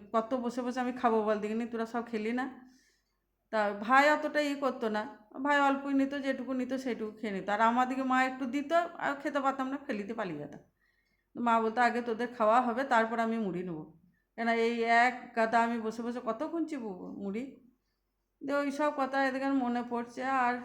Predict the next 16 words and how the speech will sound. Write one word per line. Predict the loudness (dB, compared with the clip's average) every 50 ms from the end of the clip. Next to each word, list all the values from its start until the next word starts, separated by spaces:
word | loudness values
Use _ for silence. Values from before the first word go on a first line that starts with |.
| -10 -8
চোখ | -8 -8 -8
দিয়ে | -4 -6 -4
খালি | -4 -4 -4 -6
পানি | -4 -4 -4 -4 -4 -4
আসছে। | -6 -8 -8 -10 -12 -12 -12 -12 -12 -16 -20 -20 -20 -20 -20 _ _ _ _ _
মানে | -8 -4 -4 -2 -2 -2
এই | -2 -4 -4
প্রথম | -2 -4 -4 -2 -2 -2 -2 0 0 0 -2 -2 -2 -4 -6 -8 -4
যে | -4 -4 0
বাবা | 0 0 0 0 0
মাকে | -2 -2 -4 -4 -6 -8
ছেড়ে | -10 -6 -6 -4 -2 0 0
আজ | 0 0 -2 -4 -10 -12 -12
প্রথম | -12 -8 -8 -8 -8 -8 -8
রোজার | -8 -8 -6 -6 -6 -6 -6 -10 -16 -20 _ _ _ _ _ _ _ _ _ _ _ _ _
মাস | -6 -4 -4 -4